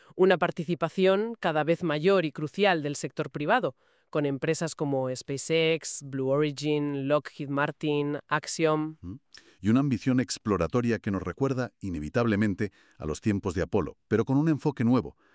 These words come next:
Speaker 2: la sostenibilidad a largo plazo en la Luna.
Speaker 1: Y todo como paso previo a Marte.
Speaker 2: Ese es el plan declarado.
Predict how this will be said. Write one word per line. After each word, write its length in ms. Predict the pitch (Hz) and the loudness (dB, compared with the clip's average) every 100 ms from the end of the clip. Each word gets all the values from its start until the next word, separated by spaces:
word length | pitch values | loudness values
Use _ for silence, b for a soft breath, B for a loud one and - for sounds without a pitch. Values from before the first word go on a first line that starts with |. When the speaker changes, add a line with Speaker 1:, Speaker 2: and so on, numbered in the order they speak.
| b | b
Speaker 2:
la 180 | - 80 | -4 -4
sostenibilidad 800 | - 87 - 82 80 82 101 123 | -4 -8 -4 -2 -2 -2 -2 0
a 60 | 113 | 0
largo 300 | 113 101 98 | 0 -2 -2
plazo 260 | 117 101 | -2 0
en 80 | 101 | 0
la 80 | 85 | 0
Luna. 340 | 76 65 - _ _ _ | -2 -6 -12 _ _ _
Speaker 1:
Y 140 | 208 175 | -6 0
todo 300 | 185 175 196 | 2 4 4
como 240 | 202 170 | 4 2
paso 260 | 156 - 160 | 0 -2 -2
previo 340 | 156 160 226 | 0 2 2
a 60 | 143 | 2
Marte. 420 | 190 339 139 - _ - | 0 -4 -8 -12 _ -4
Speaker 2:
Ese 460 | 113 113 104 92 | -2 0 2 4
es 140 | 113 - | 2 2
el 120 | 95 | 0
plan 280 | 90 104 123 | 0 0 2
declarado. 640 | 113 107 90 80 64 - | 2 2 0 0 -4 -14